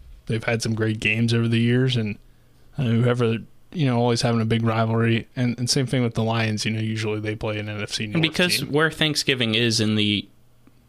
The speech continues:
Speaker 2: N F L calendar, it, it kinda gives you, especially with a divisional game, a little bit of an amped push for a final stretch, right?
Speaker 1: Yeah.
Speaker 2: It, it,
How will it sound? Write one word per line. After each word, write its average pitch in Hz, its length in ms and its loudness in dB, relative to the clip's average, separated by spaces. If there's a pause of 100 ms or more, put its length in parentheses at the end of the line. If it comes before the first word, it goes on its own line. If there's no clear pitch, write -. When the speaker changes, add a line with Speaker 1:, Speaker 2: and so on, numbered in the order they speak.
(200)
Speaker 2:
N 120 140 0
F 117 180 -2
L 117 160 2
calendar, 98 640 -2 (280)
it, 123 160 0
it 120 100 -2
kinda 156 300 0
gives 131 260 2
you, 127 400 0
especially - 460 0
with 127 180 -2
a 110 60 2
divisional 113 520 0
game, 104 460 0 (1200)
a - 40 -8
little 123 200 0
bit 127 160 2
of 120 100 0
an 113 140 0
amped 117 380 -2
push - 320 -2
for 107 140 -2
a 98 40 -2
final 107 340 -2
stretch, - 540 -2
right? 104 340 0
Speaker 1:
Yeah. 104 240 -2
Speaker 2:
It, - 160 0
it, - 180 -4